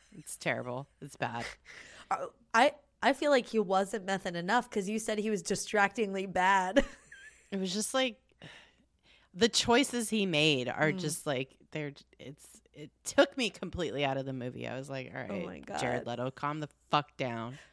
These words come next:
Speaker 2: That came out in the pandemic, right?
Speaker 1: Yeah.
Speaker 2: Okay, yeah. I remember. I,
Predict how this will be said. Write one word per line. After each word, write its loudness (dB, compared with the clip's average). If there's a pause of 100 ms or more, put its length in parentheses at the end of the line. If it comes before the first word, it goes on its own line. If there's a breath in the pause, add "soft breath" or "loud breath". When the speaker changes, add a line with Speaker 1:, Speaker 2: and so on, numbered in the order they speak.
(140)
Speaker 2:
That 8
came 2
out 0
in 0
the -2
pandemic, -4
right? -4 (680)
Speaker 1:
Yeah. -2 (140)
Speaker 2:
Okay, 2
yeah. -8 (160)
I 2
remember. -2
I, -6